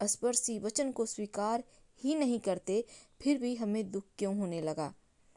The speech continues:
श्री सुखदेव जी कहते हैं, वीर बलि ने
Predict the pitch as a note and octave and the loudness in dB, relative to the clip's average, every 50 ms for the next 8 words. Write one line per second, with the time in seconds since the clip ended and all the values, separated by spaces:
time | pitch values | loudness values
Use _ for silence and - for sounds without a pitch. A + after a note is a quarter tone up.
0 | - - _ _ - - - - - B3 C4 A#3 - A3+ G3 F3+ G#3 A3 G#3 G3+ | -20 -20 _ _ -20 -14 -6 -2 0 0 2 2 0 -2 0 2 2 2 2 0
1 | G#3+ G3+ - - F#3 F3+ F3+ - A#3 A#3 A3 G#3 G3+ G#3 - - - - - _ | -6 -4 0 0 0 0 2 2 2 2 2 0 -2 -4 -8 -12 -20 -20 -20 _
2 | - - F3+ F3+ C4+ D4 D#4+ D#4+ B3+ G3+ F#3+ G3 G#3+ A#3+ C#4 D#4 D4 C4 B3 B3 | -10 -6 -2 2 4 4 4 4 2 -2 0 0 2 2 4 2 2 2 0 -2
3 | B3 | -4